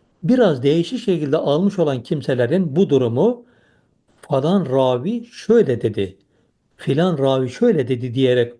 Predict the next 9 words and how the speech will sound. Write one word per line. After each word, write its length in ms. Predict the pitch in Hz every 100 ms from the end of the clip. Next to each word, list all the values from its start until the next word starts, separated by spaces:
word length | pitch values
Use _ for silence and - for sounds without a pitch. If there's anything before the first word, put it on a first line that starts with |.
| -
anlatması 640 | 135 131 123 - 139 -
da 80 | -
eklenince 960 | - 139 - 127 117 117 127 208 240 - _ _ _ _
hadis 440 | - 123 190 208 -
rivayetinde 840 | 135 127 123 127 113 165 247 - _ _ _ _
senet 580 | - - 131 143 208 -
kullanımı 500 | 156 135 131 156 175
ortaya 500 | 120 113 131 117 104
çıkmıştır. 720 | - 87 - - 98 - -